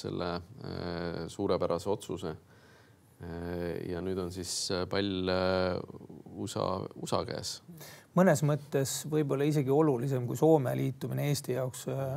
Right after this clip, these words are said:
Speaker 2: natoga, sest et kui vaadata lihtsalt Läänemere nii-öelda operatsioone, kaitseoperatsioone, siis, äh,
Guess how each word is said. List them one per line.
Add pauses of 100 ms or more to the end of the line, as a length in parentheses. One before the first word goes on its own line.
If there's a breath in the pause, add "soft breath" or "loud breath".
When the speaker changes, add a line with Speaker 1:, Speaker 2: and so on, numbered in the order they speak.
Speaker 2:
natoga,
sest
et (100)
kui
vaadata
lihtsalt
Läänemere (100)
nii-öelda
operatsioone,
kaitseoperatsioone,
siis, (760 loud breath)
äh,